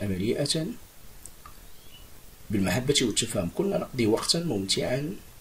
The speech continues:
معا، سواء في اللعب في الفناء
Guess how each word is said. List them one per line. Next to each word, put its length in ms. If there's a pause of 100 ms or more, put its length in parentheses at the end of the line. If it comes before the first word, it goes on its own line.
(800)
معا، 260 (100)
سواء 420 (840)
في 100
اللعب 680
في 100
الفناء 460